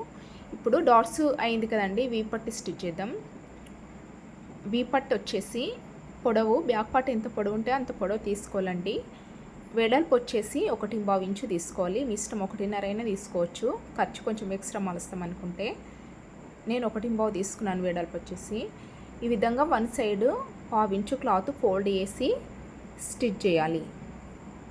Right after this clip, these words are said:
ఇప్పుడు బ్యాక్ పార్ట్ రైట్ సైడ్ పైవైపు ఈ విధంగా పెట్టాలండి. దానిపైన వీ పట్టు వచ్చేసి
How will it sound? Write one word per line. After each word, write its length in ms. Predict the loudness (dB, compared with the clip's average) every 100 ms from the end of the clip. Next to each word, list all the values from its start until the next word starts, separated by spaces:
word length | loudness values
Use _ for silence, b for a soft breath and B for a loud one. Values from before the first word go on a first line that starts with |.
| -16 -16 -16 -16 -16 -16 -16 -16 -16 -16 -16 -16 -16 -16 -16 -14 -14 -14 -16 -16 -14 -14 -14 -14 -16 -16 -14 -14 -16 -16 -18 -16 -16 -14 -14 -14 -14 -14 -14 -6 -4
ఇప్పుడు 260 | 4 8 8 6 -6 -16 -16 -16 -14 0 4
బ్యాక్ 260 | 4 4 4
పార్ట్ 320 | 4 6 4 2 0 -8 0 4
రైట్ 280 | 4 4 0
సైడ్ 240 | 2 4 4
పైవైపు 400 | 4 4 4 2 2
ఈ 40 | 2
విధంగా 260 | 2 0 -2
పెట్టాలండి. 580 | -2 0 0 -4 -6 -6 -6 B B B 4
దానిపైన 500 | 6 6 4 4 4 2 0 -2 -2 0
వీ 80 | 2
పట్టు 200 | 2 2 0
వచ్చేసి 460 | -2 -2 -2 -2